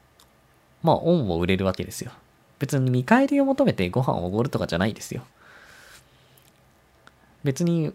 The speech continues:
そういうのは求めないんですけど、まあ、でも何かあった時にですね、こっちのことを気にかけてくれるっていうのが結構あるんですよ。まあ、例えばそれこそですね、僕なんかで言えば、結構エスエヌエスとかもやってるんですけど、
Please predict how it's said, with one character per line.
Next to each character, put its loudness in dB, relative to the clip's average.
そ 0
う 6
い 4
う 2
の 4
は 2
求 0
め 0
な 0
い -4
ん -12
で -16
す -18
け -6
ど、 -6
ま 6
あ、 8
で 6
も 2
何 2
か 0
あ 2
っ -2
た 0
時 -4
に -4
で -12
す -16
ね、 -12
こ -2
っ -2
ち -2
の 2
こ 0
と 2
を 0
気 -4
に 2
か 2
け -2
て -4
く -10
れ -8
る -8
っ -8
て 0
い 4
う 2
の -2
が -4
結 -4
構 4
あ 4
る -2
ん -6
で -6
す -10
よ。 -10
ま 0
あ、 2
例 2
え 2
ば -2
そ -4
れ 0
こ -4
そ -8
で -14
す -16
ね、 -14
僕 0
な 4
ん -2
か 0
で -6
言 -2
え -4
ば、 -6
結 -4
構 0
エ 0
ス -4
エ 0
ヌ 0
エ 0
ス -14
と -6
か -6
も -2
や -2
っ -6
て 0
る 4
ん 2
で 4
す -6
け -2
ど、 2